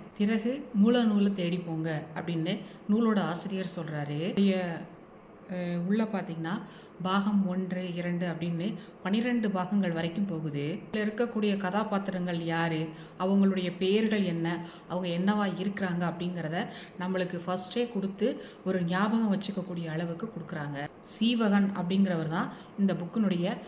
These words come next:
காப்பிய நாயகன். ஸ்ரீ வர்த்தமான தீர்த்தாங்கரர் சமணம் எடுத்துரைத்த துறவி. விசையை அப்படிங்கிறவங்க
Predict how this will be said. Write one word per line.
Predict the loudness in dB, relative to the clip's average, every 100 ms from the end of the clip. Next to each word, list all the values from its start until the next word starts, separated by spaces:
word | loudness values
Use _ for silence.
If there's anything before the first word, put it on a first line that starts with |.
| -16 -8
காப்பிய | -4 -2 2 2
நாயகன். | 2 2 0 0 -2 -2 -4 _ -14
ஸ்ரீ | -4 0 2
வர்த்தமான | 0 -2 2 4 4 2 2
தீர்த்தாங்கரர் | -2 0 0 2 0 0 -2 -2 -12 -20 _ -20
சமணம் | -6 2 4 6 4
எடுத்துரைத்த | 4 0 0 0 0 0
துறவி. | -4 0 0 2 0 0 -4 -16 -18 -20 -8
விசையை | -2 0 4 4 4 2
அப்படிங்கிறவங்க | -4 -2 0 2 0 0